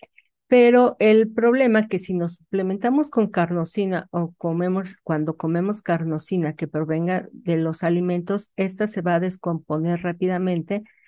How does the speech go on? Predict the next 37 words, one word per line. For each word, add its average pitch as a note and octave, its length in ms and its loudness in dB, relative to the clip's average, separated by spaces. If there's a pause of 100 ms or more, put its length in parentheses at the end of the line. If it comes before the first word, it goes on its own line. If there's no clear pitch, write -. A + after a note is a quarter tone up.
(220)
en E3 180 -2
beta-alanina E3 1120 0
y E3 160 -2
en D3+ 140 0
L-histidina. D#3 1080 -2 (220)
Esto F3 380 -4
va F3 80 0
a D#3+ 80 -4
pasar E3 340 -4
después D3 360 -6
de D#3+ 100 -2
la E3 160 0
digestión. G3 540 -4 (520)
Recordemos A3 640 2
que G3 140 -4
cuando D3+ 320 -4
comemos, F#3 720 -4
eh, E3 80 -6 (100)
proteínas, F3+ 1040 0
y E3 140 -2
en D#3 100 -2
este F3 240 -8
caso, F3+ 260 -6
aunque E3+ 180 -4
la D#3 100 -4
carnosina D3+ 540 -6
no D#3 120 -4
es - 120 -12
una D#3+ 100 -8
proteína, F3+ 420 -4
es E3+ 120 -6
un E3 120 -2
dipéptido, E3 560 -2
solo D3 260 -4
dos D3 260 -6
aminoácidos E3+ 720 -6
unidos, A3 420 -4